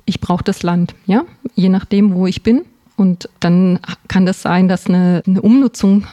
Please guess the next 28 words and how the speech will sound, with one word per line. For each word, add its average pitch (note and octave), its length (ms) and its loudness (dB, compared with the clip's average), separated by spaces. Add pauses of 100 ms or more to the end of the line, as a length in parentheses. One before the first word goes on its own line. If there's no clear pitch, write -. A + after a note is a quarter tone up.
praktisch - 560 -6 (160)
erfolgt, G3 480 -2
also E3+ 160 -4
dass - 160 -6
ich E3 140 -10
Wald F3 300 -4
roden G3+ 280 -2
muss. A3 240 0
Also E3 180 -8
wenn E3 120 -2
ich F3+ 100 -4
in F3+ 60 -2
Südamerika F3 680 -2
bin, G3+ 280 2
Soja F3+ 340 -2
anbauen F#3 500 0
will, A3 280 2 (360)
tropischen F3+ 480 -2
Regenwald F#3 720 0 (120)
rode, G3 480 0 (460)
dann, F3+ 500 2 (100)
um F#3 180 2
die F3+ 120 -2
landwirtschaftliche F3+ 680 -4
Fläche - 340 -6
zu - 140 -8
bekommen, F#3+ 360 -2
dann F3+ 260 -2